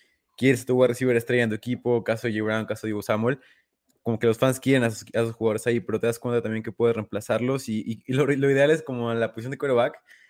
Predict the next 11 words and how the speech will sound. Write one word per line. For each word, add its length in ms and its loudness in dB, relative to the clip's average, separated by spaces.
eh, 560 4
cuando 240 -2
tienes 240 -2
a 80 2
un 60 -4
jugador 340 2
élite 260 0
ahí, 380 0
lo 260 0
ideal 240 0
es 160 -8